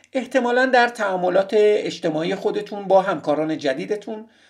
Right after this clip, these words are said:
در مقایسه با تعاملاتتون با دوستان محافظه‌کار هستین. با دوستان قدیمی می‌تونین در مورد سیاست بحث کنین،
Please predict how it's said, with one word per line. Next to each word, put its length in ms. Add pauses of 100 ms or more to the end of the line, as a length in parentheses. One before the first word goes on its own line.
(120)
در 180
مقایسه 380
با 140
تعاملاتتون 800
با 100
دوستان 640 (180)
محافظه‌کار 680
هستین. 360 (1400)
با 120
دوستان 340
قدیمی 480
می‌تونین 400
در 200
مورد 520
سیاست 580
بحث 300
کنین، 320